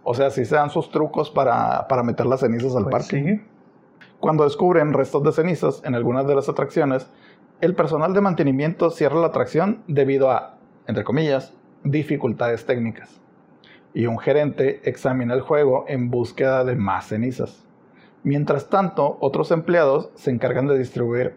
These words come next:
Speaker 1: pases rápidos entre los visitantes de la atracción para que, asegurarse de que nadie vea a los empleados que llegan con sus,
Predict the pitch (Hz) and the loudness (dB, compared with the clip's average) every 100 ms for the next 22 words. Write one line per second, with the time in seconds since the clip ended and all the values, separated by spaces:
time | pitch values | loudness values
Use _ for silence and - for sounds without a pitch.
0 | - 110 113 135 180 175 131 135 139 - | -4 -4 0 0 0 0 -2 -2 -4 -10
1 | - 139 143 147 139 123 - 120 123 131 | -6 -2 0 0 0 -2 -4 -2 -2 0
2 | 135 139 147 - 180 147 143 - 156 139 | 0 0 -4 -2 -2 -2 -6 -2 2 2
3 | 160 147 156 139 151 175 165 - 165 - | 0 -2 -2 0 2 2 0 0 -2 -2
4 | 143 135 139 123 123 123 135 147 135 139 | -4 -2 -2 -2 -2 -2 0 2 2 2
5 | 139 135 135 131 123 156 135 127 139 143 | 0 -2 0 0 0 0 0 0 -2 -2
6 | 143 - 139 131 | -2 0 -2 -2